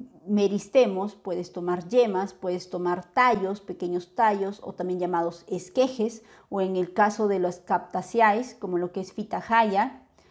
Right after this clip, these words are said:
u otros cactus, digamos, otras familias, pues puede tomar, este, gladiolos.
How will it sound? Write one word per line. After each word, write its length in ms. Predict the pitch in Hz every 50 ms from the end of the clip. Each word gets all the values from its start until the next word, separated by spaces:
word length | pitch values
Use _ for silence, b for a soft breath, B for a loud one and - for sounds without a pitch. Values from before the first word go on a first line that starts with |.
| b b
u 120 | b - 185
otros 340 | 196 196 196 202 202 - -
cactus, 580 | - - 240 247 240 240 240 - - 202 175 190
digamos, 340 | 180 185 196 196 190 190
otras 240 | 196 196 202 196 -
familias, 500 | - 208 220 240 254 247 220 214 226 220
pues 160 | 220 208 190
puede 240 | - - - 190 185
tomar, 380 | 185 - 190 185 185 180 185 185
este, 580 | 196 190 - - - 175 175 170 170 160 170 160 143 - - _ _ _ _ _ _ _ _ _ - _ _ _ - -
gladiolos. 640 | - 196 185 175 180 196 208 208 214 - - - -